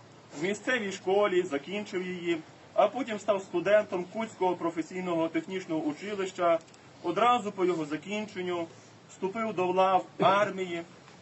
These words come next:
відслужив три роки в Сирії, далеко від сім'ї,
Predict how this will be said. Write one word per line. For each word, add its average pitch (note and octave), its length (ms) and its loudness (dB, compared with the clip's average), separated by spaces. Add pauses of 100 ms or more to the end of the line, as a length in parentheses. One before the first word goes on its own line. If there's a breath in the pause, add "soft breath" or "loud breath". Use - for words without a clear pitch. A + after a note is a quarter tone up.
(140)
відслужив A3 480 -2
три G3 200 0
роки F3+ 360 2
в D#3 60 -4
Сирії, G3 560 -4 (300)
далеко F3+ 380 0
від D3 180 -2
сім'ї, F3 500 -2